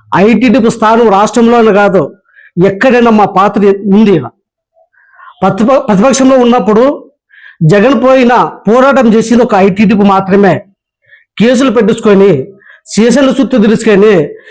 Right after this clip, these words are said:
ఇదే పెద్ద తమ్ముడు పోలీస్ స్టేషన్లో చంద్రసాని ఎస్ఐ నన్ను ఎన్నోసార్లు పిలిచి నోటుకొచ్చినట్లు వాగాడు.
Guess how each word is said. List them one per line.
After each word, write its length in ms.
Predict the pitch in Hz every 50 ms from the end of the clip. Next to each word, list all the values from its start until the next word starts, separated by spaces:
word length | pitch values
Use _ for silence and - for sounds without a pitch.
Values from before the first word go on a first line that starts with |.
| - - _ - 214
ఇదే 120 | 233 285
పెద్ద 320 | 294 294 240 202 262 202
తమ్ముడు 200 | 262 262 262 254
పోలీస్ 260 | - 233 262 247 240 240
స్టేషన్లో 560 | - 233 220 226 226 214 220 247 277 294 294 - - _ _ _ _ _ _ _ _ _ _ _ _ _ _ - - 240
చంద్రసాని 560 | 220 233 262 277 269 - 262 247 262 262 247
ఎస్ఐ 300 | 240 233 233 262 262 247
నన్ను 1300 | 240 233 247 233 - - - - - _ _ _ _ _ _ _ - - - - _ _ - 208 240 247
ఎన్నోసార్లు 600 | 233 202 190 220 247 285 302 - 294 302 294 254
పిలిచి 640 | 196 247 247 226 - 254 254 240 202 160 151 175 185
నోటుకొచ్చినట్లు 680 | 196 220 254 294 294 - 262 254 254 262 247 233 262 247
వాగాడు. 400 | 233 226 226 202 214 190 135